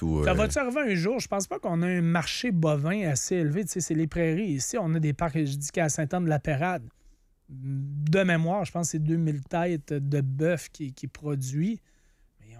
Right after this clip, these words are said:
Speaker 2: on va dans l'Ouest canadien, c'est des
Speaker 1: Ben,
Speaker 2: parcs
Speaker 1: c'est un,
Speaker 2: de
Speaker 1: c'est la Ligue
Speaker 2: cinquante à
Speaker 1: élite, là.
Speaker 2: cent mille,
Speaker 1: Ah ouais.
Speaker 2: euh, tu sais, puis on va aux États-Unis, c'est, ça va jusqu'à un million de bêtes dans un enclos, là. C'est,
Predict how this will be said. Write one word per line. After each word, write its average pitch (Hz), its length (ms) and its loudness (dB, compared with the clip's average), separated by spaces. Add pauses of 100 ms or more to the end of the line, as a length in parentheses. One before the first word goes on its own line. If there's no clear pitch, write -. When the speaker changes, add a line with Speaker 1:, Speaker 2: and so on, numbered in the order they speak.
Speaker 2:
on 131 40 -10
va 151 160 0
dans 160 140 2
l'Ouest 180 260 0
canadien, 147 440 -2
c'est - 180 -6
des 139 420 -2
Speaker 1:
Ben, 160 120 4
Speaker 2:
parcs 185 220 2
Speaker 1:
c'est 165 40 2
un, 73 160 4
Speaker 2:
de 69 60 4
Speaker 1:
c'est - 140 2
la 85 100 6
Ligue 90 120 6
Speaker 2:
cinquante 95 120 4
à 95 40 4
Speaker 1:
élite, 78 100 2
là. 80 120 4
Speaker 2:
cent 180 400 0
mille, 170 160 0
Speaker 1:
Ah 214 100 -2
ouais. 156 120 -2
Speaker 2:
euh, 147 120 -2
tu - 680 -10
sais, 190 80 2
puis 160 140 0
on 156 300 2
va 160 140 2
aux 208 120 4
États-Unis, 165 600 0
c'est, 147 220 -2
ça 139 140 -2
va 156 100 4
jusqu'à 160 260 0
un 175 120 2
million 175 340 2
de 147 60 2
bêtes 160 280 2
dans 156 240 0
un 156 100 2
enclos, 160 420 0
là. 160 140 -2
C'est, 143 280 -10